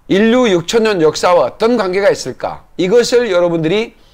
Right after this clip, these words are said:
먼저 봐야 되고요. 한 천 년이 또 준비되어 있죠. 일, 육천 년 바로 다음에 천 년이 준비되어 있는데 이것은 안식을 위한 천 년이죠. 그렇게 해서 육일 창조와 칠 안식일 그리고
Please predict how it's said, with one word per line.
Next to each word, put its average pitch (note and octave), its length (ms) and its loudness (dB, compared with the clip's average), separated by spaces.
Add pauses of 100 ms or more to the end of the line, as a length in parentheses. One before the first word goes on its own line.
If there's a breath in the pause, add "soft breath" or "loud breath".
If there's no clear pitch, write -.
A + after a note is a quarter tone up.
(220 soft breath)
먼저 D#3 240 0
봐야 C3 280 0
되고요. B2 560 -2
한 C4 320 -2
천 B3 220 -2
년이 A3 240 0
또 A#3 180 2
준비되어 E3 420 -2
있죠. F3 240 0
일, D#3 240 -2
육천 G#3+ 500 -2
년 G#3 400 -2
바로 A#3+ 220 2
다음에 F3+ 580 0 (100)
천 A#3+ 240 -4
년이 A#3+ 240 0
준비되어 E3+ 320 -2
있는데 D3 180 0
이것은 F3 440 0 (260 soft breath)
안식을 F#3 560 0
위한 E3 200 2
천 A3+ 200 -4
년이죠. D3 720 -2 (240)
그렇게 A3 440 2
해서 G#3+ 320 0
육일 D#3 300 0
창조와 F3+ 640 0 (140 loud breath)
칠 A#3 260 -2
안식일 C#3+ 640 -4
그리고 D#3 460 -2